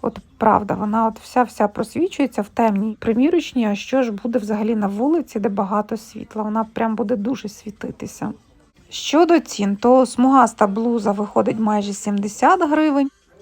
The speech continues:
а светр з коміром таким на замок вийшов сто п'ятдесят вісім гривень. І давайте вам ще покажу сумки і взуття. Ось така невеличка сумочка в такому темно-коричневому кольорі.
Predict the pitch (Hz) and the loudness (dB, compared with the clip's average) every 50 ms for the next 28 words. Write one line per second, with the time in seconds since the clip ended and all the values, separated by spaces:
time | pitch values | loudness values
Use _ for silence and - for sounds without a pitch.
0 | - - 240 240 226 220 220 220 - 254 311 370 392 - 262 247 - - - - | -2 2 2 4 4 4 2 2 2 4 6 6 6 4 0 -2 -2 -10 -2 2
1 | 240 240 233 220 208 208 202 208 196 208 - - 101 - 196 104 104 226 254 277 | 2 2 2 2 0 0 -2 -2 -4 -6 -6 -4 -4 -2 -2 -2 0 2 2 2
2 | 349 440 480 494 - - 220 233 294 339 - - 226 208 - - - - 254 - | 2 2 2 0 0 0 0 0 0 0 0 -4 -8 -10 -10 -6 -2 -2 0 0
3 | - 214 196 214 - - 233 240 233 226 202 208 208 196 - - 202 196 196 196 | 0 -4 -4 -4 -4 0 2 2 2 0 -2 -6 -8 -8 -6 -4 -4 -4 -4 -6
4 | 196 - - - - 240 - - 277 294 302 254 220 240 240 233 214 208 208 - | -8 -8 -8 -8 -8 -8 -6 -4 -4 -2 0 0 0 0 0 -2 -4 -4 -4 -6
5 | - - - - - - 196 214 247 320 339 - - 262 254 247 - - 226 233 | -8 -8 -8 -8 -6 -6 -4 -2 -2 -4 -4 -2 -2 0 0 0 -2 -4 -6 -6
6 | 208 202 202 226 220 - - - 208 - _ - 311 349 - - 339 - - 240 | -6 -6 -8 -8 -8 -6 -6 -6 -6 -8 _ -8 -6 -2 -2 -2 2 4 4 4
7 | 233 220 247 226 240 247 220 240 202 - - - - 214 - - - 415 466 440 | 4 4 2 2 2 0 0 0 -2 -4 -6 -6 -6 -6 -4 -4 -2 0 0 -2
8 | - - - - - - - - 240 233 233 226 233 254 233 226 214 214 220 214 | -2 -4 -2 -2 -2 -2 0 -2 0 0 0 0 2 2 2 2 2 -2 -4 -4
9 | - - 214 220 202 - - - 233 208 220 214 214 240 233 - - - 208 - | -4 -2 -2 -2 -2 -4 -8 -6 -6 -4 -4 -4 -4 -4 -4 -6 -8 -8 -6 -4
10 | 202 240 254 311 392 | -2 -2 2 2 2